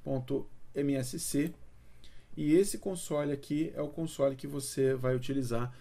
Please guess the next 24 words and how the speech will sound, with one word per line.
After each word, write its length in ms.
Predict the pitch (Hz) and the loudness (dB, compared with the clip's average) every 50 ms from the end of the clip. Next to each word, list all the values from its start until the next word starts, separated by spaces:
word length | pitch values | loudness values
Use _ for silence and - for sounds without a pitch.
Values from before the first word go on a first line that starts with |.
| - - - - - | -16 -18 -14 -8 -4
pra 140 | 143 151 147 | -2 -2 -2
se 140 | - - | -2 -2
conectar 460 | 151 - - - - - - 131 123 117 | -2 0 2 2 2 2 0 -2 -2 0
a 140 | 139 160 | -2 -2
servidores 560 | 165 - - 170 151 160 147 143 139 139 139 131 | -2 -2 -2 -4 -4 -2 0 0 0 2 2 0
de 60 | 143 | -2
impressão 560 | 147 151 196 202 202 - - 156 175 190 - - - - - - - | -2 0 -2 -2 -2 0 -2 -2 -2 -2 -4 -6 -8 -8 -10 -8 -6
e 80 | 156 147 | -6 -4
também 500 | 151 - 185 180 160 139 139 143 147 143 - - - - - - | 0 0 0 2 2 2 2 2 2 -2 -6 -16 -20 -18 -10 -4
pra 160 | - 143 139 | -2 -2 -2
poder 420 | - 165 151 123 127 131 131 131 - - - - - | 0 -2 0 4 4 4 2 2 -4 -12 -14 -14 -14
fazer 420 | - - - - - 156 131 139 156 | -14 -6 0 2 2 4 6 6 4
o 60 | 147 | 6
gerenciamento 680 | 131 143 143 147 147 147 - 160 143 139 139 139 135 131 | 6 4 2 2 0 0 0 0 2 2 2 0 0 0
de 80 | 131 | -2
impressoras 640 | 143 143 160 156 139 135 - 151 165 170 156 139 127 | -2 0 -2 -2 -2 -2 0 2 4 6 6 6 4
e 60 | 131 135 | 4 2
executar 360 | 127 139 143 - - 139 135 | 2 0 -2 -2 -2 -4 -2
tarefas 420 | - 135 131 131 131 127 - 123 - | 0 0 0 2 0 0 -4 -6 -6
como 420 | - 139 135 135 135 135 127 127 - - - - - - | -4 -2 0 0 0 0 0 -2 -6 -12 -16 -16 -6 -2
visualizar 800 | 147 143 135 156 165 151 147 143 127 127 135 135 131 127 127 - | 0 0 2 2 2 2 2 2 4 4 4 4 4 2 -2 -4
impressoras 840 | - 143 139 131 143 135 127 - - 139 139 139 135 131 127 123 117 131 | -4 -4 -2 0 0 0 0 2 4 6 8 8 8 6 4 2 0 0
e, 600 | 135 135 131 127 127 123 120 120 120 110 104 - - - - - - - - - | 2 2 2 2 2 2 2 2 0 -2 -4 -6 -8 -10 -10 -10 -8 -10 -8 -6
ah, 420 | 117 123 123 120 117 113 110 113 | -4 -2 -2 0 0 -2 -4 -4